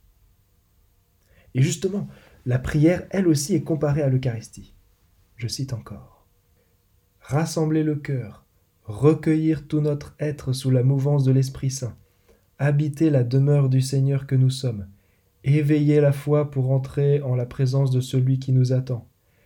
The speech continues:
faire tomber nos masques et retourner notre cœur vers le Seigneur qui nous aime,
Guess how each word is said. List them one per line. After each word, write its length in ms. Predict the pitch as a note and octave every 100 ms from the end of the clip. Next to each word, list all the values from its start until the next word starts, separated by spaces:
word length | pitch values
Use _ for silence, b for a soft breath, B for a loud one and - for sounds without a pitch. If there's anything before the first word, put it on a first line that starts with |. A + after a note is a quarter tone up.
| _ _
faire 440 | - - C#3 C#3+
tomber 280 | - C#3+ D3
nos 120 | C#3+
masques 440 | C#3+ C#3+ C3 - - -
et 160 | B2
retourner 840 | A2+ G#2+ C#3+ D3+ C#3 C3+ C3 C3 C#3
notre 420 | B2+ B2 - B2
cœur 360 | - C3 C3
vers 200 | A#2+ A#2
le 120 | A#2 A2+
Seigneur 500 | - A#2+ A#2+ B2+ C3
qui 100 | A#2
nous 260 | A2 G#2
aime, 280 | B2 C3+ A#2+